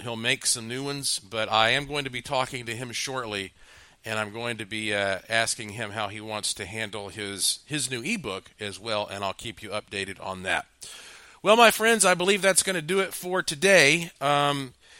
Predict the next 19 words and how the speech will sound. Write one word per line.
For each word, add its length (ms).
you 140
know, 140
this 180
website, 760
uh, 480
joshua 540
p 240
warren 500
dot 320
com, 600
has 280
got 220
all 160
kinds 400
of 100
interesting 560
and 80
amazing 500
content, 720